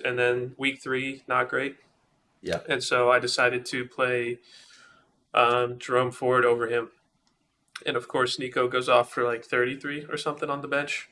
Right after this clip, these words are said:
Speaker 2: Yep.
Speaker 1: Ford still got, like, eight or seven, which is, like, good enough. Um, it didn't cost me the game or anything, but, uh, you know, that was the miss for me.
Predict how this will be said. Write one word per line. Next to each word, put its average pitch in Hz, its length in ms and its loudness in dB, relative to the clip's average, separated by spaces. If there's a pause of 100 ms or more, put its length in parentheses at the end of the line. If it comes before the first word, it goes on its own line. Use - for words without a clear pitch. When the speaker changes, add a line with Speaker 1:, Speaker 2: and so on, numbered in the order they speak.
Speaker 2:
Yep. - 320 -2
Speaker 1:
Ford 170 300 4
still - 340 0
got, 127 140 4
like, 120 140 0
eight 120 160 2
or 117 60 -2
seven, 123 340 0
which 120 140 -8
is, 123 120 -4
like, 120 160 0
good 123 160 -2
enough. 123 340 -4 (720)
Um, 117 260 0
it - 80 -8
didn't 135 200 0
cost 123 240 6
me 113 60 -6
the 113 60 -6
game 120 240 -2
or 117 60 0
anything, 123 360 -6 (680)
but, - 300 2
uh, - 340 -14
you - 140 -12
know, 139 120 -10
that 131 140 2
was 127 140 -4
the 123 40 -8
miss 120 200 -4
for 123 120 -4
me. 117 280 -4